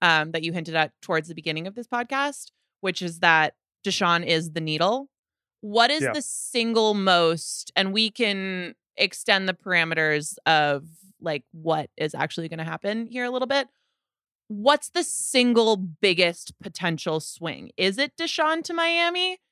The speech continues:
Speaker 1: Is it Russell Wilson to the
Speaker 2: No.
Speaker 1: Raiders?
Speaker 2: Yeah, it would be like Russell. I was surprised that the Panthers were not on Russell Wilson's list, because everything we know about the Panthers, and this is something Simmons and I talked about last week, is that they're gonna try to overpay. That was the,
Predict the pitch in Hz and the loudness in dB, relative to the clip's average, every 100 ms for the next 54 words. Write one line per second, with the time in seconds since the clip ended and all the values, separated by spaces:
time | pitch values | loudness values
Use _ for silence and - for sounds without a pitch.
0 | _ 208 208 220 180 196 214 240 226 226 | _ 2 4 4 4 4 4 0 0 0
1 | 233 240 233 220 208 110 175 202 247 302 | 0 -2 0 0 0 2 2 4 2 0
2 | 311 302 - - 165 143 135 175 175 196 | -4 -8 -12 -6 6 6 8 4 6 6
3 | 185 143 160 151 - 180 185 190 - 180 | 4 2 0 0 -2 -8 -8 -14 -2 4
4 | 247 294 - 202 - 170 160 147 - - | 6 4 -2 -6 2 4 6 2 -2 -6
5 | 113 - _ _ _ _ _ _ - 120 | -6 -6 _ _ _ _ _ _ -10 -10
6 | - 131 131 139 143 127 123 113 110 107 | -4 -2 0 0 0 0 -2 0 0 -2
7 | 101 - 104 104 104 98 101 107 131 - | -4 -2 -2 -2 -6 -10 0 0 0 -4
8 | 110 - 104 98 - _ _ _ _ - | -6 0 0 0 -8 _ _ _ _ 2
9 | 123 147 139 156 135 120 113 110 113 110 | 4 4 4 2 2 0 2 2 2 2
10 | 104 - - 107 110 139 139 139 - 101 | 0 -4 -2 -2 0 -2 -4 -6 -6 -6
11 | 95 107 104 95 101 101 107 101 107 104 | -4 -4 -4 -4 -4 -2 0 0 0 2
12 | 101 101 - 120 120 107 104 104 104 98 | 2 0 0 0 0 -2 0 0 2 0
13 | 95 - 107 107 110 107 101 101 107 104 | -2 0 0 2 0 0 0 2 2 2
14 | 98 101 104 98 | 0 -2 -2 -4